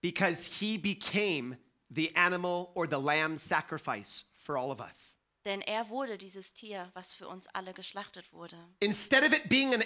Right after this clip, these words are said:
Speaker 1: animal that could never fully take away sin,
Speaker 2: Anstelle, dass es ein Tier war, was nie in der Lage war, völlig die Sünde wegzunehmen,
Speaker 1: God needed the sacrifice to be another human being.
Speaker 2: brauchte er,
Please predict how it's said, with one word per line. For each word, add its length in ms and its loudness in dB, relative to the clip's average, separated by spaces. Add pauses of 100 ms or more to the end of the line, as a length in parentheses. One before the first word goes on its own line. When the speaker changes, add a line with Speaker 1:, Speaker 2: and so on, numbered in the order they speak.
Speaker 1:
animal 360 6
that 180 4
could 140 4
never 300 6
fully 400 4
take 280 2
away 240 4
sin, 500 2 (440)
Speaker 2:
Anstelle, 420 2
dass 200 -2
es 120 -2
ein 220 -2
Tier 320 2
war, 140 2
was 200 0
nie 180 -2
in 80 -2
der 160 0
Lage 340 4
war, 120 2
völlig 480 -4
die 120 -8
Sünde 340 -4
wegzunehmen, 840 -6 (180)
Speaker 1:
God 340 6
needed 320 2
the 80 0
sacrifice 720 2
to 100 -4
be 200 0
another 340 0
human 540 -6
being. 380 -8 (360)
Speaker 2:
brauchte 480 0
er, 320 -2